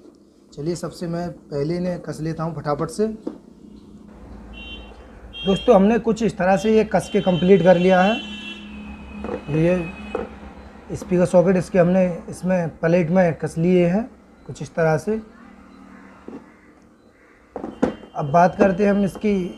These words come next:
wiring की। चलिए इसकी wiring करते हैं।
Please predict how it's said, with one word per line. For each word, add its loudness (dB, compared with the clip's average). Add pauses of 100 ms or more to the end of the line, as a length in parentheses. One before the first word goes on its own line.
(180)
wiring 2
की। 2
चलिए 4
इसकी -2
wiring 2
करते 2
हैं। 0